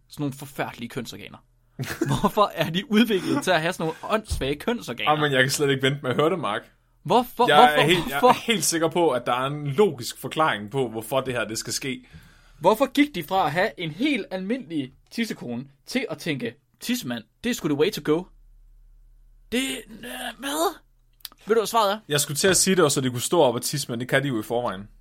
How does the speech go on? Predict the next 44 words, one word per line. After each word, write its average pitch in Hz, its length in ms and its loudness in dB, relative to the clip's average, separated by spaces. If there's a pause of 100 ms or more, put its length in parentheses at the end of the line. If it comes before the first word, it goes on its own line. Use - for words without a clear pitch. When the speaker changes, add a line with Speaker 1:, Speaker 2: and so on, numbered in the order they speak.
(320)
Speaker 1:
Det - 80 -8
kan 127 140 -4
de 113 60 -8
jo - 60 -12
i - 20 -16
forvejen. 90 340 -12
Ved 185 60 0
du, 196 40 -2
hvad 180 80 -4
svaret 190 220 0
er? 196 140 -4
Speaker 2:
Nej. 113 220 -6 (720)
Speaker 1:
Vi 156 120 -6
ved 175 100 0
det - 60 -16
faktisk 131 200 -6
ikke. 135 140 -14 (1500)
Speaker 2:
What? 120 200 2
Speaker 1:
Der 175 80 2
er 208 200 4
ingen 226 260 -2
biolog, 214 380 2
der 165 60 -4
har 156 60 -4
fundet 160 200 -4
ud 220 60 0
af 185 80 0
det 170 60 -2
endnu. 190 200 -4 (800)
Speaker 2:
Men - 80 -12
der 101 60 0
er 104 40 2
helt 151 180 4
sikkert 123 220 2
en 117 60 -6
biolog, 123 260 0
der 95 60 -2
har 95 80 -6
prøvet 120 340 -4
at 123 60 -10
finde 101 180 -14
ud 98 60 -12
af 101 60 -12
det. 95 100 -16